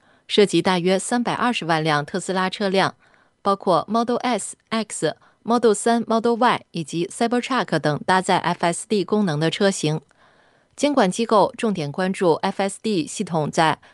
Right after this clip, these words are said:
雾天、强光和其他能见度较低环-，和其他能见度较低环境下的安全表现。文档指出，F S D在强光或空气遮挡等情况下，可能无法有效识别道路状况，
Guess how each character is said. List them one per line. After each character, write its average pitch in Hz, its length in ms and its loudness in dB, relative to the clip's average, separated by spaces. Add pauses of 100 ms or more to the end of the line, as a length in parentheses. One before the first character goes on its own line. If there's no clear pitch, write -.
(140)
雾 262 180 0
天、 170 400 0
强 156 320 -6
光 214 260 0 (220)
和 180 240 0
其 - 180 -6
他 262 200 -4
能 180 180 -2
见 202 180 2
度 190 200 2
较 214 200 0
低 233 160 -2 (200)
环-， - 180 -6 (460)
和 202 240 2
其 202 180 -2
他 254 220 -2
能 180 180 -2
见 190 220 2
度 170 160 2
较 196 200 0
低 214 160 -2
环 151 220 -2
境 175 180 -4
下 165 160 0
的 147 120 0
安 185 200 -4
全 160 200 -6
表 143 160 -6
现。 165 300 0 (420)
文 170 180 -2
档 175 160 0
指 151 160 -6
出 175 300 -2 (420)
，F 254 220 -4
S 262 180 -6
D 254 180 -4
在 170 220 -4
强 156 340 -8
光 233 240 0
或 190 280 2
空 254 200 -6
气 208 160 -4
遮 254 200 -2
挡 147 180 -2
等 139 160 -6
情 147 180 -10
况 185 220 -2
下， 156 260 0 (320)
可 - 140 -6
能 175 220 0
无 190 160 -6
法 175 220 -4
有 147 140 -2
效 160 240 0
识 160 200 -4
别 156 240 -2
道 196 180 0
路 160 160 -2
状 170 220 -2
况， 151 260 0